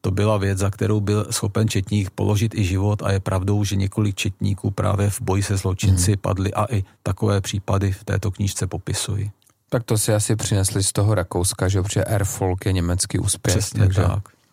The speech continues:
Speaker 2: Úžasný. Takže jsem rád, že jsi nám donesl svoji novou tvorbu a držím palce, ať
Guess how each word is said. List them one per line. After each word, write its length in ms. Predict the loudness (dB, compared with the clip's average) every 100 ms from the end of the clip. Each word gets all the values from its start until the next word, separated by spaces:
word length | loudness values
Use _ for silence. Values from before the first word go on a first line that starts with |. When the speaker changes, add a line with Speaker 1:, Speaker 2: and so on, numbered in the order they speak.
| _ _ _ _ _ _ _ _ _ -20 _ _ -4
Speaker 2:
Úžasný. 460 | 0 0 0 -2 -4 -8 _
Takže 540 | -4 -4 -2 -2 0 -2 -6 _ -4
jsem 180 | -2 0
rád, 260 | 0 0
že 120 | -2
jsi 80 | 0
nám 160 | 0 2
donesl 440 | 2 2 2 0 -2 -10 -20 _
svoji 420 | -2 2 2 0 -2 _
novou 280 | 0 2 2
tvorbu 680 | 2 0 2 2 2 2 2
a 120 | 0 -4 _ _ _ _ _ _ _ _ _ _ -20 -20 _ _ _ _ _ 0
držím 280 | 2 4 2
palce, 500 | 0 0 0 2 2
ať 120 | -2